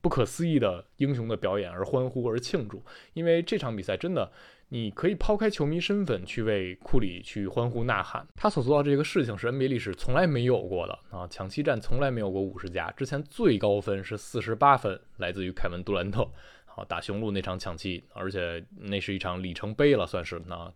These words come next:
杜兰特没有能赢下来。而今天库里拿到五十分之后，K D也立刻发社交媒体去，呃，吹库里，去为他送上称赞，啊，说不可思议，传奇般的三十号，五十分。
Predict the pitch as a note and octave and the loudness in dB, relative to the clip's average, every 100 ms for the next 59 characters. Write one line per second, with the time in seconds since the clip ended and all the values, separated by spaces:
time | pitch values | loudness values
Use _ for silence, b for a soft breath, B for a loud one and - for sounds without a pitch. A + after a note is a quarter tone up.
0 | - G2 G#2 F#2+ G#2+ G2 G#2+ G#2 B2+ F2+ | -6 -4 -4 -4 -4 -4 -4 -2 0 0
1 | E2+ F2 A#2 B B B B2 B2 G3 F3+ | 2 0 0 B B B -4 0 2 4
2 | E3 - C3+ F#2+ A2 A#2 F#2+ G2 C3+ B2+ | 2 2 2 2 2 2 2 0 0 0
3 | A2 - - G2+ G2 E2 E2 C#3+ A#2+ G#2 | 0 -2 -4 -4 -2 -4 -4 -4 0 4
4 | A2+ A2 G2+ G#2 F#2+ E2+ - F#2+ F2+ - | 4 4 0 0 -2 -6 -4 -4 -6 -12
5 | - F#2+ E2+ E2+ - - F#3+ F#3+ D#3+ G#2+ | -14 -10 -8 -8 -2 6 6 8 8 6
6 | F2+ E2+ - A2 G2+ G#2 G#2+ A2+ A#2 B | 2 -10 -6 -4 0 2 2 2 0 B
7 | B B - E3+ C3 A2 - G3 G#3 F3+ | B B -2 2 2 2 4 4 6 6
8 | F#2+ F#2+ F2 F2+ F2+ F2 E2+ A#2 G2 - | 4 -4 -16 -10 -6 -6 -6 -6 -6 -4
9 | B2 A#2 E2+ - G2+ D#3 B2 A2 G#2 F#2+ | -2 0 0 2 2 0 -2 -2 -4 -2
10 | A2+ G2 F2 E2+ F2+ F2 - C#3+ C3+ G#2 | -4 -2 -6 -4 -4 -4 2 4 4 2